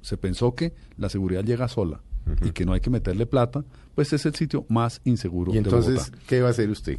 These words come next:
Speaker 1: El, la fase uno y fase dos de Transmilenio se vencen el, el año entrante.
Speaker 2: Ujú.
Speaker 1: O sea, la, los, eh, Caracas y Autopista ochenta y, y Suba,
Speaker 2: Ujú.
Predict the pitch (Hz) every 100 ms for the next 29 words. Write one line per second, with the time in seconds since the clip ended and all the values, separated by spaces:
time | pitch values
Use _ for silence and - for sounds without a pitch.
0 | - - - 131 131 135 - - 135 131
1 | 127 156 151 185 175 170 160 160 156 151
2 | 131 113 110 117 127 123 107 104 - 110
3 | - 95 - 90 87 92 90 73 - -
4 | 101 87 104 - - - 90 101 98 90
5 | 87 80 98 92 - - 92 87 69 -
6 | - - - - - - - - - -
7 | - 110 110 - 139 123 90 92 123 110
8 | 120 110 - 107 98 110 95 87 95 -
9 | 127 139 139 - 98